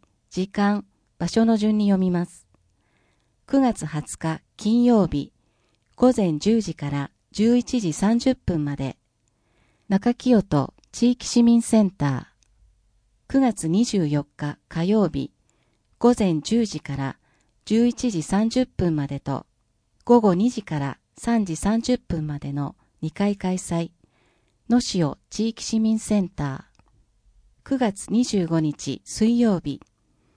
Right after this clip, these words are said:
午前十時から十一時三十分までと、午後二時から三時三十分までの二回開催。清瀬欅ホール。九月二十八日土曜日、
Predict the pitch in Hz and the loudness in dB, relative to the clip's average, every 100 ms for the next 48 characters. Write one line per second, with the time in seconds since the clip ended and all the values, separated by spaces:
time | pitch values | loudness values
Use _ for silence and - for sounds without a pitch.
0 | _ _ _ _ - 247 214 170 151 226 | _ _ _ _ 0 2 2 0 0 0
1 | 247 170 - 143 139 - _ _ _ _ | 0 -2 -6 -6 -6 -8 _ _ _ _
2 | - 240 247 - 233 151 - 214 233 262 | 2 2 2 0 0 0 0 0 0 -2
3 | - 175 156 139 139 139 131 - _ _ | -4 -4 -2 -4 -6 -8 -8 -8 _ _
4 | _ _ _ _ 233 220 175 - _ 208 | _ _ _ _ 2 4 4 0 _ -2
5 | 247 226 - 151 131 - _ _ _ - | 0 -2 -6 -6 -6 -8 _ _ _ 0
6 | 254 233 170 - 208 226 247 - 165 151 | 2 2 0 0 0 2 0 0 -2 0
7 | 143 143 139 135 - _ - 160 - 220 | -2 -4 -4 -6 -8 _ -8 -6 -2 -2
8 | 202 196 196 - 180 180 - _ _ _ | -2 -2 -2 -2 -4 -4 -12 _ _ _
9 | _ _ _ - 254 208 - 139 - 202 | _ _ _ -2 0 0 0 -6 -2 -2
10 | 214 202 175 185 156 139 - _ _ _ | -2 -6 -2 0 0 -6 -12 _ _ _
11 | _ _ _ _ _ _ _ _ _ _ | _ _ _ _ _ _ _ _ _ _
12 | _ - 269 254 202 - 147 - 247 233 | _ -8 0 0 0 -4 -6 -2 -2 0
13 | 185 151 151 175 175 165 - 160 185 220 | -2 -4 -6 -4 -2 -4 -4 -2 0 0
14 | 196 135 - | -2 -6 -10